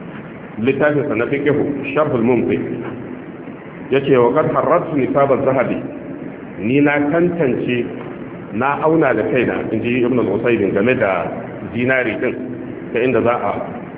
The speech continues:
yi amfani da ainihin ma'auni na zamani, shine ta converting ɗinsa ga gram, fa balaga khamsa wa thamanina giraman, ya kai wato gram tamanin da biyar. Idan tsantsan zinari ne,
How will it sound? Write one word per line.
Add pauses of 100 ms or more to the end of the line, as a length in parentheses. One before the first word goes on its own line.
yi
amfani
da
ainihin
ma'auni
na
zamani,
shine
ta
converting
ɗinsa
ga
gram, (840)
fa
balaga (140)
khamsa
wa
thamanina (380)
giraman,
ya
kai (500)
wato
gram (480)
tamanin
da
biyar. (1500)
Idan
tsantsan
zinari
ne,